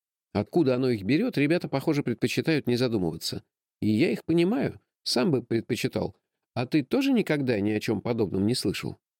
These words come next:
Он отрицательно помотал головой и, подумав, добавил.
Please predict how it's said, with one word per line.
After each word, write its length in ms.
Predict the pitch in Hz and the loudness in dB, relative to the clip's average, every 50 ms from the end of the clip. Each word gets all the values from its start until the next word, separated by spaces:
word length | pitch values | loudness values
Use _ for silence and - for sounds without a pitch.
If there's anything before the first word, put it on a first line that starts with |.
| _ _ _ _ _ _ _ _ _ _ - | _ _ _ _ _ _ _ _ _ _ 0
Он 160 | 151 185 208 | 2 2 2
отрицательно 600 | 185 135 120 107 - 151 151 - 147 139 135 110 | 2 2 0 0 0 0 0 0 2 0 2 2
помотал 340 | 92 95 98 - 107 117 113 | 0 0 0 0 0 -2 0
головой 480 | 101 98 90 82 78 71 71 - - _ _ _ _ _ _ - | 0 0 -2 -2 -2 -4 -6 -6 -10 _ _ _ _ _ _ 0
и, 100 | 139 131 | 0 0
подумав, 560 | - - 117 104 113 170 208 202 196 185 165 | 0 -2 -4 -2 0 0 2 2 0 0 -2
добавил. 580 | 135 143 143 120 98 90 78 - - - - | 0 0 0 0 0 -2 -4 -4 -6 -8 -10